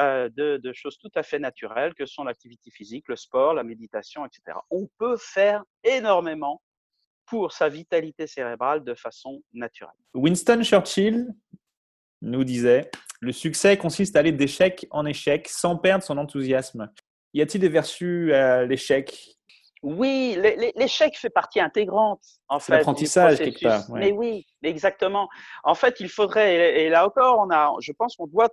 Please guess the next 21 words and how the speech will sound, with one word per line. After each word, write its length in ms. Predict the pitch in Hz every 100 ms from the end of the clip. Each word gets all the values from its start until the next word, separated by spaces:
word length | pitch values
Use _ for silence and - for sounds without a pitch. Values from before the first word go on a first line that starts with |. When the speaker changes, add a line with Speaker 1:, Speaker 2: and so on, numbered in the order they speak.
| -
Speaker 1:
travailler 500 | - 175 175 185 170
là, 200 | 151 131
sur 220 | - 156
cet 220 | - 151 -
aspect-là, 600 | 139 - 151 180 202 170
euh, 300 | 135 131 123 -
culturellement. 720 | 240 202 196 156 151 143 - _ _ _
C'est-à-dire 540 | 233 - 180 254 320 -
qu'on 280 | 214 - 214
ne 80 | 196
peut 200 | 196 -
pas 120 | 294
apprendre 520 | - - - 175 135 -
et 100 | 185
réussir 480 | 180 156 - - 381
sans 220 | - 302
avoir 220 | 175 269 220
échoué. 320 | - 370 339 - _
Ça 200 | - 196
fait 240 | - 294
partie 560 | 339 160 - - 302